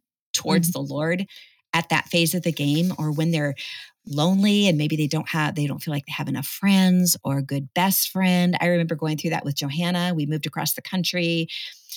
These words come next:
Speaker 1: She didn't really have a best friend in the place we lived. She had some friends, but not any best friends. And she really wanted a best friend. So the first couple of years she was here, super lonely,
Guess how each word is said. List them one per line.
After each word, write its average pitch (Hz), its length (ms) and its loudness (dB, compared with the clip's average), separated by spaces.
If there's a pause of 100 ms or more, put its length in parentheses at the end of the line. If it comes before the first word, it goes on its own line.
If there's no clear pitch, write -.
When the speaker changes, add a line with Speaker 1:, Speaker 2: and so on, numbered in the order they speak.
(120)
Speaker 1:
She - 120 2
didn't 453 260 4
really 196 260 4
have 208 220 2
a 196 60 4
best 175 340 4
friend 180 260 4
in 165 80 4
the 147 80 2
place 165 360 4
we 151 100 2
lived. 156 320 2
She 170 120 -2
had 151 200 0
some 131 300 0
friends, 190 640 2
but - 180 0
not 160 180 2
any 147 180 0
best 127 240 0
friends. 151 240 0
And 139 100 -2
she - 120 -4
really 143 220 0
wanted 143 240 0
a - 60 -8
best - 300 -2
friend. 214 220 2
So - 80 -4
the 127 120 -6
first - 260 -4
couple - 180 -6
of 139 40 0
years 151 180 -2
she - 120 -4
was 143 140 -4
here, - 220 -6
super - 380 -2
lonely, 160 500 -2